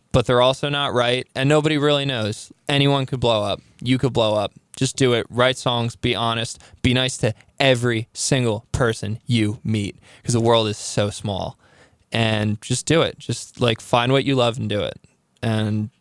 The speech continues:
do it a hundred percent. That's it. You can do it.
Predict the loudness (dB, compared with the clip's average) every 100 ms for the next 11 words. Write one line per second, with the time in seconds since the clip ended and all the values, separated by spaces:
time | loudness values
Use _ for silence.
0 | -2 0 2 0 -2 -4 -6 -6 -8 -14
1 | -20 _ -20 _ _ _ _ _ _ -8
2 | -4 -2 -4 -8 -20 _ -4 0 2 0
3 | 0 0 -2 -4 -8